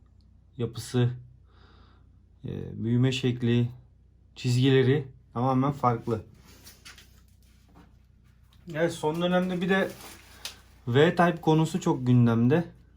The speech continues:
V-Type'la ilgili bir sürü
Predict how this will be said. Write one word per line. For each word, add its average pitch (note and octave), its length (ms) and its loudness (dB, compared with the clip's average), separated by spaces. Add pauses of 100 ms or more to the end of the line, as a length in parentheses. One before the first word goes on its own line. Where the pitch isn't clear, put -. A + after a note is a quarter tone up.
(300)
V-Type'la - 2000 -2
ilgili C#3+ 280 2
bir D3+ 80 -2
sürü D3 460 -2